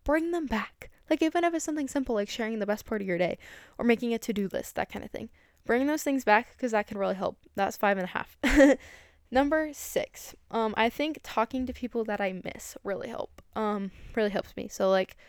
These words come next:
I try and talk to my grandparents every single day. I try and FaceTime them and spend at least twenty minutes on the phone with them.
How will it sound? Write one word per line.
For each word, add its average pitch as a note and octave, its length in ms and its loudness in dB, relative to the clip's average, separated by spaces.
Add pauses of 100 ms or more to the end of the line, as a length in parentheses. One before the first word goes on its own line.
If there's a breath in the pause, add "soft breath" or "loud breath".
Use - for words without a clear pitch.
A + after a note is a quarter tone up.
(500 soft breath)
I F#3 120 4
try F#3 200 0
and F#3+ 120 -2
talk G3+ 180 -2
to - 80 -10
my A3 100 -2
grandparents G3 540 -2
every F#3+ 200 -2
single G3+ 220 -8
day. F3+ 180 0
I - 20 -2
try - 180 -2
and F#3 100 -6
FaceTime F#3 460 -4
them F#3 140 -4
and F#3 120 -4
spend F#3 200 -4
at - 80 -4
least G3 160 -6
twenty F3+ 160 -4
minutes F3+ 240 -4
on F#3 80 -4
the F#3+ 80 -4
phone F3+ 240 -2
with F3 100 -4
them. F3+ 240 -2